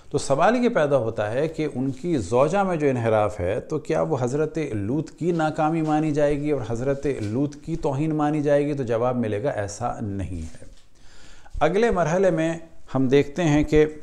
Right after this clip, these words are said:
हज़रत याकूब, हज़रत याकूब के फ़र्जंदों ने हज़रत यूसुफ़ अलैहिस्सलाम के साथ जो जुल्म किया वो सब आशना है। तो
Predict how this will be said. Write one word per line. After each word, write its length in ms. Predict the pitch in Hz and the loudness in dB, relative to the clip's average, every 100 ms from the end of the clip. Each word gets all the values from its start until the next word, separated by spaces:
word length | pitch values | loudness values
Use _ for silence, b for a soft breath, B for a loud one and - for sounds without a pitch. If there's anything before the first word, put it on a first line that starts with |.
| - - - - - - - - - - - | -16 -16 -14 -14 -16 -20 -20 -20 -20 -16 -4
हज़रत 640 | 117 120 143 135 139 151 - | 0 4 6 6 6 2 2
याकूब, 680 | 113 107 107 - 113 - - - B B B - | 2 2 2 0 0 -2 -12 -18 B B B -2
हज़रत 360 | 151 180 247 240 | 0 0 0 0
याकूब 540 | 196 165 - 208 202 - | 0 -2 0 0 0 -2
के 200 | 175 165 | 0 -2
फ़र्जंदों 800 | - 131 127 113 143 160 196 160 | -4 -2 -2 0 0 0 0 0
ने 220 | 110 - - - b b b - | 0 -4 -10 -16 b b b -2
हज़रत 600 | 127 160 170 175 147 - - - - - | 0 2 0 -2 -6 -10 -20 -20 -20 -10
यूसुफ़ 460 | 101 117 156 220 180 | -4 -2 -2 0 0
अलैहिस्सलाम 840 | 156 156 151 143 143 143 135 143 | 0 0 2 2 2 0 0 0
के 120 | 143 | -2
साथ 220 | 135 131 123 | -2 -2 -2
जो 160 | 120 | -2
जुल्म 260 | 101 120 139 | -2 0 0
किया 300 | - 117 117 | 0 0 0
वो 180 | 113 113 | -2 -4
सब 220 | - 104 | -4 -4
आशना 340 | 80 80 82 | -4 -8 -12
है। 160 | 76 76 - B B B B - | -12 -14 -18 B B B B -2
तो 120 | 156 | 0